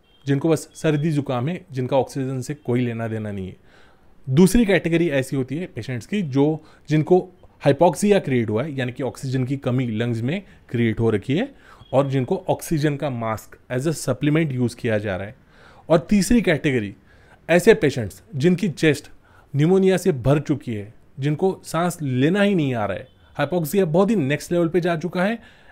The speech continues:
ऐसे में उनको वेंटिलेटर की ज़रूरत पड़ती है। तो ऐसे तीन टाइप के पेशेंट्स होते हैं ना, इनमें से जो बेसिक पेशेंट्स हैं ना, जिनको ऑक्सीजन की बिल्कुल भी ज़रूरत नहीं है, एक रिसर्च के मुताबिक ऐसे माइल्डली सिम्टोमेटिक पेशेंट्स पे रेमडेसिविर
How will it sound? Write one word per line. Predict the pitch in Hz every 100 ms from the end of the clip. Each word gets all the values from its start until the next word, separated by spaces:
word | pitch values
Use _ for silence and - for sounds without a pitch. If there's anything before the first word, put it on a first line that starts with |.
| -
ऐसे | 160 170 202
में | 170 185
उनको | 143 160 156
वेंटिलेटर | 123 135 147 160 156 160
की | 170
ज़रूरत | 143 123 117 113
पड़ती | 107 92
है। | 92 - - - - - -
तो | 202
ऐसे | 190 226
तीन | 196 - - 214 220
टाइप | 202 180
के | -
पेशेंट्स | 180 135 123 135 123
होते | 120 117
हैं |
ना, | 190 233 - - _ 175
इनमें | 196 196
से | 185 202
जो | 165
बेसिक | 151 127 131 190 -
पेशेंट्स | 160 175 160
हैं | 180
ना, | 226 - - - -
जिनको | 139 151 170 170 -
ऑक्सीजन | 139 160 160 156
की | 202
बिल्कुल | 156 170 202
भी | 202
ज़रूरत | 180 165 175 165
नहीं | 190
है, | 165 127
एक | 156 147
रिसर्च | 165 190 226
के | -
मुताबिक | 175 135 131 143 180 - - -
ऐसे | 156 151 196
माइल्डली | 131 139 185 180 190 170
सिम्टोमेटिक | 139 123 123 117 131
पेशेंट्स | - 110 113 101
पे | - 180
रेमडेसिविर | 139 113 107 104 120 151